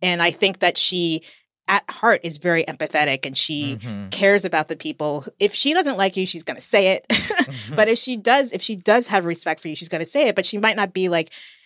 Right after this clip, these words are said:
Speaker 1: the perfect messenger in some people's eyes.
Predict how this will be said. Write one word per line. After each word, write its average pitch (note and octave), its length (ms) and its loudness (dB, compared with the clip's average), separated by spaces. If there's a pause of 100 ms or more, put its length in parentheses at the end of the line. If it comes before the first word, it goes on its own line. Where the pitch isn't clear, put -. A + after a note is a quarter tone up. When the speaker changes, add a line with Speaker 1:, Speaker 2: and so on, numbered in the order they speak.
(120)
Speaker 1:
the F#3+ 160 6
perfect F#3+ 420 2
messenger F#3+ 720 0
in F3 180 -6
some F3 220 -2
people's E3 340 -4
eyes. G3+ 520 0